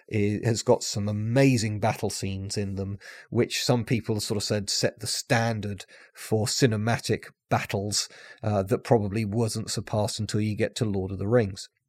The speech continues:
So with that in mind, there's also a wonderful, wonderful shot where George Lucas took Akira Kurosawa round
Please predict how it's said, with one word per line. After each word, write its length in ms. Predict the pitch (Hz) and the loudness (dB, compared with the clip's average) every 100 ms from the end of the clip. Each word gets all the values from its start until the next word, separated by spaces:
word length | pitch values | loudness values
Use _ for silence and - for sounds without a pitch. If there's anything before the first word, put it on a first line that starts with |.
| _ _ _ _ _ _ - | _ _ _ _ _ _ 0
So 200 | 185 170 | 8 8
with 120 | 170 | 10
that 160 | 202 196 | 10 10
in 100 | 175 | 10
mind, 340 | 180 127 117 - - | 8 8 2 -6 2
there's 140 | 135 - | 2 10
also 440 | 202 220 - 120 - | 10 10 6 6 6
a 100 | 127 | 2
wonderful, 680 | 120 143 185 185 - 165 139 | 4 4 6 4 6 4 4
wonderful 640 | 123 156 170 156 - 123 | 4 2 2 0 2 2
shot 480 | - - 107 - - - - - | 2 2 2 0 -10 -12 -16 2
where 480 | 120 131 127 123 - - | 6 6 6 4 0 -8
George 320 | - 156 160 143 | 4 6 6 4
Lucas 460 | 147 143 139 - - | 4 4 0 0 -6
took 520 | - - 214 - - 123 | -8 2 2 2 -2 0
Akira 420 | - 147 135 123 | 2 6 6 6
Kurosawa 760 | - 117 117 135 127 117 98 107 | 6 6 6 6 8 8 4 2
round 480 | 123 123 117 120 | 4 4 2 -2